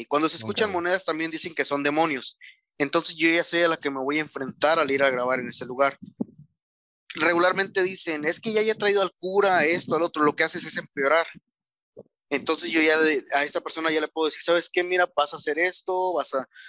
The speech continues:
Speaker 1: vas a rezar o vas a hasta a echar agua bendita", eh, vas, o sea, ya le digo yo qué, qué, qué hacer, ¿va?
Speaker 2: Simón.
Speaker 1: Ya determinando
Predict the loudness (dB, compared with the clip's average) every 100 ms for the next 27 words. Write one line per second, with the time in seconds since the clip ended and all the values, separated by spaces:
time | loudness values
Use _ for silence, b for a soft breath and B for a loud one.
0 | B _ -4 -2 -4 -4 0 4 4 4
1 | 2 -2 -4 -4 -4 -6 -4 -4 -6 -2
2 | -2 -2 0 2 2 -4 -8 -6 -4 0
3 | 2 4 4 0 0 0 0 0 0 2
4 | 0 -4 B B B B -4 0 2 0
5 | 0 -2 -4 -12 -20 -10 -4 2 2 2
6 | 0 0 0 -4 -4 -4 -4 _ 0 0
7 | 0 -4 -2 -4 -6 -14 _ _ -2 -2
8 | _ _ _ _ _ _ _ _ _ _
9 | _ _ _ _ -6 -6 -8 _ _ -20
10 | -20 -12 0 2 2 2 -2 2 2 2
11 | 2 4 2 0 -6